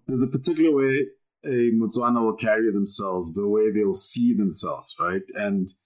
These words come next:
you know, it's an independent African country. So your mother's coming from an independent African country, and your father's coming from a generation that,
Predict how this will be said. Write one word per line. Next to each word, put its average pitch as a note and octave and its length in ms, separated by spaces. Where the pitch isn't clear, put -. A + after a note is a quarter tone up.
you B2 180
know, B2 120
it's B2+ 160
an C3+ 100
independent B2+ 600
African G#2+ 440
country. G#2 340
So G#2 360
your A2+ 140
mother's C3 360
coming A#2 380
from A2 320
an G#2+ 180
independent A2+ 600
African G2+ 400
country, C3+ 500
and G#2+ 120
your G#2 140
father's B2 480
coming A2+ 320
from G#2+ 220
a G2 60
generation G2+ 880
that, G2 340